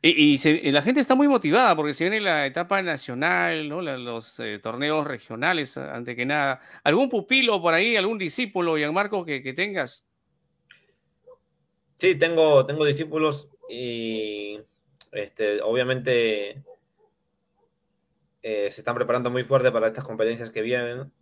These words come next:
Speaker 1: Ujú.
Speaker 2: Pronto, eh, tienen nuevos retos ellos y tienen que asumir esa, esas ganas de, de participar en el torneo, a ver cómo,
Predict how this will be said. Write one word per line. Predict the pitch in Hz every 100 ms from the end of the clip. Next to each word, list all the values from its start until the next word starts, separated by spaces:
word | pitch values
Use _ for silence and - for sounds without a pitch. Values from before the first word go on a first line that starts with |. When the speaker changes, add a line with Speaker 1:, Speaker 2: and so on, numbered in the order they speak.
| _ _ _ -
Speaker 1:
Ujú. | 95 104 123 _ _ -
Speaker 2:
Pronto, | 107 104 107 104 101 95 92 92 _ - - _ _ _ _
eh, | 101 95
tienen | 104 104 101
nuevos | 104 104
retos | 113 110 107
ellos | 127 123 123 120 - _ _ _ _ _ - -
y | 98 98 95
tienen | 107 110
que | 127
asumir | 110 104 104
esa, | 101 104 95 92 90 87 - _ _ _ 494 508 _ _ _ _ _ _ _ _ -
esas | - 101 101 98
ganas | 110 110 107
de, | 104 101 92 92 92 - _ _ _ - 139 _ _ 139
de | 104
participar | 101 - 110 113
en | 110
el | 110
torneo, | 123 147 101
a | 101
ver | 110 -
cómo, | 113 113 110 104